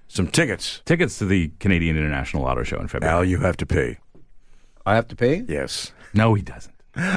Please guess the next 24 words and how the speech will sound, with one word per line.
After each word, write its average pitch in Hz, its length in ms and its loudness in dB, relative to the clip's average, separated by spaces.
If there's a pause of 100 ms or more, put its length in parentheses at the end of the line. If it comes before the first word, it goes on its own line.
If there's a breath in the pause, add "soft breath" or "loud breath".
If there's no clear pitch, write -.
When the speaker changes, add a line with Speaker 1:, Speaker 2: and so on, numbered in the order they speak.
(100)
Speaker 1:
Okay. 143 380 2 (200)
Speaker 3:
<laughs> - 200 -4
I 147 100 0
kept 196 240 2
my 165 120 2
pass 143 360 2
from 117 140 -10
two 139 140 -6
years 110 240 -2
ago. 98 260 -2
Speaker 1:
I 160 120 4
Speaker 3:
I, - 20 2
Speaker 1:
bet 196 220 2
Speaker 3:
I, 170 40 2
Speaker 1:
you 175 180 0
Speaker 3:
I, 175 120 4
Speaker 1:
did. 185 100 2
Speaker 3:
I 202 220 2
could 190 180 -6
still - 200 0
get 254 180 0
in 110 120 -2
with 107 120 -2
that. 78 220 -2